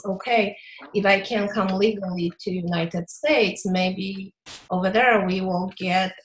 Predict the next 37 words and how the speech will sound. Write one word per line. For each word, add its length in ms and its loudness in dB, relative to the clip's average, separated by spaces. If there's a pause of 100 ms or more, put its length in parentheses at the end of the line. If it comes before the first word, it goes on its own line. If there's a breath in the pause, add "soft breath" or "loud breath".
uh, 460 2 (180)
you 120 0
know, 180 0
more 160 2
chances 560 -2
for 140 -2
Sam." 420 -4 (1120 loud breath)
And 180 8
we 160 10
did 220 8
it, 140 10
and 200 6
that 180 4
was 180 4
the 100 6
one 260 6
of 220 0
the 80 4
best 260 4
decisions 720 0
for, 300 0 (340 loud breath)
for 140 2
us. 260 2
That 180 4
was 200 0
very 240 0
hard 300 -2
decision, 540 -2
because 280 -6
we 100 -4
came 280 0
with 200 0
the, 140 2
with, 220 0 (340 loud breath)
just 240 -2
with 140 -4 (260)
suitcases, 880 -2